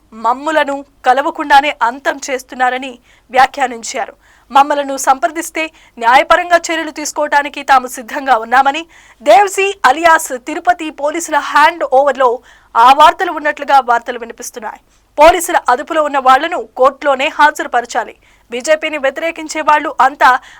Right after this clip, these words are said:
అర్బన్ నక్సలైట్లేనా? రామరాజ్యం అంటే అందరినీ చెప్పడమేనా? రేపు అన్ని వామపక్ష పార్టీలు మేధావులతో రౌండ్ టేబుల్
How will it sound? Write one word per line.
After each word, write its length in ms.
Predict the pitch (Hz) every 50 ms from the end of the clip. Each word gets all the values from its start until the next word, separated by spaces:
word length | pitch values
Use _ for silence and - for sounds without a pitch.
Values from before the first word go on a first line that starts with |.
| - 233
అర్బన్ 320 | 254 277 302 359 392 381 370
నక్సలైట్లేనా? 720 | 339 339 - - 370 359 359 339 349 349 349 330 330 349 370 _ _ _ _ _ _ -
రామరాజ్యం 640 | - 277 330 392 415 415 415 415 403 - - 415 403 403 381
అంటే 160 | 359 392 403 415 - - 240 269
అందరినీ 360 | 320 330 370 359 339 330 294 269 254 -
చెప్పడమేనా? 540 | 247 226 - - 277 302 294 311 294 294 311 330 - _ _ _ _ _ _ - - 240
రేపు 240 | 277 330 392 - 381 320 339 339 - -
అన్ని 200 | 262 285 320 294 233
వామపక్ష 580 | 254 277 311 339 359 349 330 320 320 - - 320 302 311
పార్టీలు 420 | 277 269 269 - 294 285 285 294 233 233 _ _ _ _ _ 233 240
మేధావులతో 680 | 269 320 349 339 330 349 320 320 302 - 302 285 277 - - 240
రౌండ్ 240 | 254 277 311 339 339 349
టేబుల్ 240 | 320 311 285 285